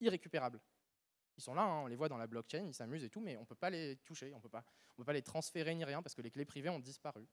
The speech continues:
Ok ? Si, euh, vous faites une erreur de, de, une typo dans une clé publique et que vous envoyez des fonds à une clé publique qui n'existe pas,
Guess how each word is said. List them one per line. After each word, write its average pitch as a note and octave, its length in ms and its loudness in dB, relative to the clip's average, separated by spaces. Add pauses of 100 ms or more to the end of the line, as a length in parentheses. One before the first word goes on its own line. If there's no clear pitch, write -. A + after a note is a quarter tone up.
(380)
Ok ? B2+ 180 -10 (460)
Si, G3 340 6
euh, D#3 180 12
vous C#3+ 100 2
faites D#3+ 200 2
une C#3 140 0
erreur F3 340 10
de, A#2 500 2 (760)
de, A#2 180 -6
une A#2+ 160 -2
typo F#3 460 4 (320)
dans C3 80 0
une C3+ 160 -6
clé D#3+ 120 2
publique E3+ 360 2
et C3 80 2
que B2 40 -8
vous A#2+ 140 -4
envoyez D#3 300 4
des C3+ 140 0
fonds F3 200 4
à D3 60 6
une C3+ 80 -2
clé C#3 120 -2
publique D#3 340 -4
qui - 120 -8
n'existe A#2 400 -4
pas, E3+ 260 -2